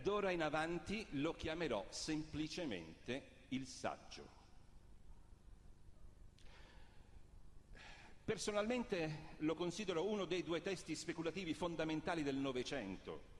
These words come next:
sulla questione dell'arte. L'altro è <laughs> l'opera d'arte nel tempo della sua riproducibilità tecnica di Benjamin,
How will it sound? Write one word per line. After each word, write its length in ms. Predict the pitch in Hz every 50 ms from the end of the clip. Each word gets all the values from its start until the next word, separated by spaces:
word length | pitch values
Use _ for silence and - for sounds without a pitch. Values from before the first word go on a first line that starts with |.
| - -
sulla 260 | - - 143 135 -
questione 440 | - 127 117 - - - 131 123 113
dell'arte. 600 | 110 104 98 98 87 82 78 - - - - - - - - - - - - - - - - - -
L'altro 560 | - 135 151 156 170 170 170 - 185 196 - -
è 180 | 139 143 - - - - - - - - - - - - - - - - - - - - - - -
<laughs> 680 | - - - 180 170 - - - - 208 107 110 - -
l'opera 460 | - 135 160 156 139 - - 135 135
d'arte 720 | 131 143 131 131 123 120 117 - 135 135 131 - - - - - -
nel 320 | 117 139 156 156 143 139
tempo 400 | - 143 139 139 131 131 - 131
della 180 | 123 123 120 117
sua 260 | - - 143 135 127
riproducibilità 960 | 117 151 165 - 143 139 131 139 139 - - 143 131 117 123 127 123 - 131 120
tecnica 640 | - - - 131 - - - 117 120 117 - 123 113
di 140 | - 113 107
Benjamin, 840 | 101 90 87 82 82 80 78 78 76 76 76 73 76 76 76 73